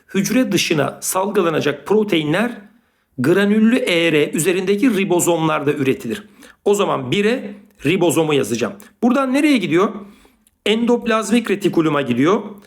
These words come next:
Oradan nereye gidiyor? Taşıyıcı kofullarla Golgi cisimciğine gidiyor. Golgi cisimciğinden de salgı kofullarıyla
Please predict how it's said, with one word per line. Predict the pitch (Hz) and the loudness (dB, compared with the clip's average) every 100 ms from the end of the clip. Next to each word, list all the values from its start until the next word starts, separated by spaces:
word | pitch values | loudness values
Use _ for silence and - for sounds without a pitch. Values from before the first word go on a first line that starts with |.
| _ _ - | _ _ -2
Oradan | 269 269 226 190 | 0 0 0 0
nereye | 165 151 | 0 2
gidiyor? | 135 135 208 254 101 - _ _ - | 0 0 0 -2 -8 -18 _ _ -6
Taşıyıcı | 185 233 233 233 | -2 0 0 0
kofullarla | 208 202 156 143 139 151 226 127 - - _ - | -2 0 0 0 0 0 -2 -4 -14 -20 _ -10
Golgi | 127 147 180 180 220 | -2 0 2 0 -2
cisimciğine | 220 226 220 202 220 226 | 0 2 2 2 2 2
gidiyor. | 220 233 240 240 - - - _ | 2 2 2 0 -8 -20 -20 _
Golgi | 135 240 294 262 165 | -2 0 0 -2 -2
cisimciğinden | 170 175 156 123 143 139 139 165 | -2 0 0 0 2 2 0 0
de | 262 269 - - - | 0 -2 -10 -20 -8
salgı | - - 170 175 180 254 | -4 -2 -2 -2 -2 -2
kofullarıyla | - 160 165 147 151 139 143 233 294 190 | 0 0 2 2 2 2 2 0 -2 -6